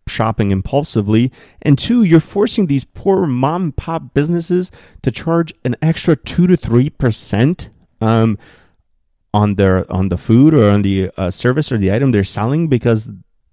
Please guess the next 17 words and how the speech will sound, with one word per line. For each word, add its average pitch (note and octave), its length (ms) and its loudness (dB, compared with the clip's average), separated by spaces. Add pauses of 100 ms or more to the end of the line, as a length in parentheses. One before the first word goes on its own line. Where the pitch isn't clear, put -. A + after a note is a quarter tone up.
(160)
you A#2+ 320 4
wanna B2 760 2
be A2 420 0 (460)
fancy B2+ 480 0
and B2 180 0
pull A#2 240 2
out A2 140 0
your A2+ 120 -4
piece - 280 -2
of E2 80 -6
plastic. - 600 -8
Like, F3+ 120 -8
come G#3 200 0
on, - 240 -4 (280)
come A2+ 180 0
on, - 80 -12 (100)
guys. - 240 -20